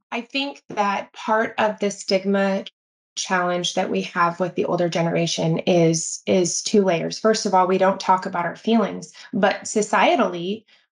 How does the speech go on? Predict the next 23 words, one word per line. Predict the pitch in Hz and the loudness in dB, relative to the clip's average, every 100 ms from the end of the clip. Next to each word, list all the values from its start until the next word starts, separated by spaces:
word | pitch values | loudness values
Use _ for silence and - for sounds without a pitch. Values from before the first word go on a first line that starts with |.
| _ | _
we | - 269 | 0 2
have | 330 | 4
a | 254 | 2
history | 233 262 240 190 | 0 0 0 0
of | 185 | 0
not | 180 196 240 | 2 2 2
talking | 247 214 202 220 196 | 0 0 0 0 -4
about | 190 185 180 185 - | -2 -2 -2 -4 -6
mental | 196 175 185 185 190 | -6 -4 -6 -6 -4
illness | 190 180 170 - | -2 -2 -4 -6
and | 175 | -6
suicide. | 185 175 170 - 214 - | -4 -4 -6 -10 -8 2
We | 220 | 4
have | 262 302 | 6 4
a | 190 175 - | 0 -8 -20
history | - 349 349 226 185 165 - | -6 -4 -2 -2 -2 -4 -2
of | 185 | 0
not | 185 202 240 - | 2 0 -2 -8
telling | - 285 285 175 | -2 2 2 0
people | - 185 180 170 180 _ - - - | -8 -14 -10 -10 -10 _ -20 -20 -2
when | 208 240 | 4 4
someone | 226 233 226 214 | 4 2 2 2
dies | 202 190 185 - | 0 -2 -4 -8